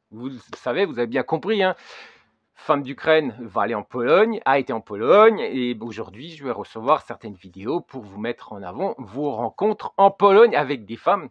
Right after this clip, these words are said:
bien sûr, des femmes qui ont un statut social, une profession, et qui sont pas dans la merde et la dèche totale. Hein, on est bien d'accord, messieurs ?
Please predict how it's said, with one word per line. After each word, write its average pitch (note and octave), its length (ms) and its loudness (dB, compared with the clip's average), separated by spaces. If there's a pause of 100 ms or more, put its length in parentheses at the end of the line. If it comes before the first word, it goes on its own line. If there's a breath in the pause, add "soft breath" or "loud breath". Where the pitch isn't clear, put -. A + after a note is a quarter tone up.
bien G#2+ 180 -14
sûr, - 300 -12 (600)
des G#2+ 80 -18
femmes C3 260 -6
qui - 80 -12
ont A#2 80 -8
un G#2+ 40 -12
statut - 320 -20
social, A#2 400 -6
une B2 120 -6
profession, - 560 -14 (380 loud breath)
et B2 80 -8
qui - 140 -20
sont - 180 -18
pas D#3+ 180 4
dans A#2+ 120 -4
la G#2 100 -4
merde F3 240 -2 (280)
et C3+ 60 -2
la G#2+ 120 -4
dèche E3 300 -4
totale. F#3 340 2 (160)
Hein, E3+ 220 2
on C#3 100 0
est C#3 120 0
bien D3 160 -2
d'accord, F#3 360 4
messieurs ? - 340 -6